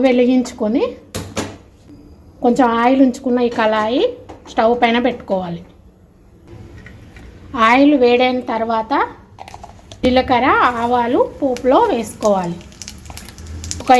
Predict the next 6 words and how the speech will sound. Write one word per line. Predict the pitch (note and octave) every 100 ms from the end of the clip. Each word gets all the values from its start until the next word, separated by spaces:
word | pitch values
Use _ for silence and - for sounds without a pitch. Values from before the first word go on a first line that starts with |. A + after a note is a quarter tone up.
| A#3
ఎండుమిర్చి | A3+ B3 B3+ - - G#4 - - -
సుంచి | C4 A#3+ B3 B3
వేసుకోవాలి. | - - G#3 F#3 E3 E3 - - - - - - - - - - - - - - - B3+
ఉల్లిగడ్డ | B3+ B3+ C4 B3+ B3
ముక్కలు | A#3 - A#3 D#4 B4 C4+
వేసుకోవాలి, | A3+ - - G3+ F3 E3